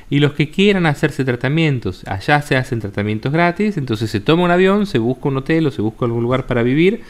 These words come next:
Eso, eh, seguramente vos los vas a poder ayudar a que encuentren un lugar para estar por un mes o dos o lo que necesiten, y ahí pueden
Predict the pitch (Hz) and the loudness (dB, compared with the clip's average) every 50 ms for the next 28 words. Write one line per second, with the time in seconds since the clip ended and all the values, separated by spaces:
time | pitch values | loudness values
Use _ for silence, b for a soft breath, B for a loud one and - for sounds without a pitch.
0 | B B B B B B 131 131 127 - 151 143 135 - - 135 110 104 101 101 | B B B B B B -2 -2 0 0 0 0 -2 -2 -6 -6 -4 -2 -2 -2
1 | 101 101 101 98 101 - - 110 113 113 117 127 139 147 147 - 131 131 135 139 | -2 -2 -4 -6 -6 -6 -4 0 0 2 2 2 2 2 2 2 2 2 0 0
2 | 135 123 123 123 - - 117 - - 110 120 120 120 117 - - 120 120 123 127 | 0 -2 -2 -4 -4 -4 -6 -2 -2 0 0 0 0 -2 -4 -4 -2 0 0 0
3 | 127 113 107 101 104 110 113 113 117 107 107 107 117 123 120 - 107 98 95 - | -2 -2 -4 -4 -2 -2 -2 -2 -2 -2 0 0 0 0 0 0 -2 -2 -2 -2
4 | - 117 113 - - 107 107 110 117 123 120 - 156 165 185 190 196 196 147 123 | -4 -6 -4 -4 -4 -4 -2 -2 -2 -2 -2 -2 -2 0 0 0 0 -2 -2 -2
5 | 107 110 104 107 110 113 - 151 - 196 196 196 - 226 233 240 - B B B | -2 -2 -2 -2 -4 -4 -6 -4 -2 0 0 0 0 -2 -2 -2 -4 B B B
6 | B B B B B B B - 175 202 220 214 - b b b b b 147 165 | B B B B B B B 4 4 4 2 0 -4 b b b b b 2 4
7 | 190 196 190 - 185 180 180 180 175 175 180 180 | 4 4 2 4 4 4 4 4 2 0 -2 -6